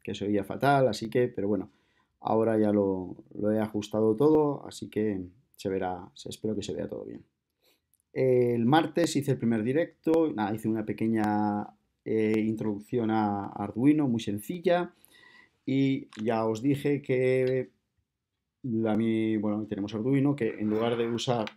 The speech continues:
la protoboard, ahí está, en lugar de usar la protoboard, mejor lo veis entero, en grande,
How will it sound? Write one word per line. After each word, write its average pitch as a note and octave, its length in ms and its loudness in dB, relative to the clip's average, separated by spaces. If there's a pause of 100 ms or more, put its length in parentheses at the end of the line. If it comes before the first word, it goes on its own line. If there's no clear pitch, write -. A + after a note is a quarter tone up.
la C3 260 0
protoboard, C#3+ 720 2 (480)
ahí E2 220 -14
está, A#2+ 320 -6
en B2 100 -6
lugar G#2 220 -4
de A2 60 -4
usar A2+ 180 -6
la A#2 200 -4
protoboard, C3 600 4 (960)
mejor G2+ 460 -8 (400)
lo F#2+ 140 -8
veis G2 180 -6
entero, A#2+ 560 -2 (100)
en G2+ 140 -10
grande, A#2 440 -2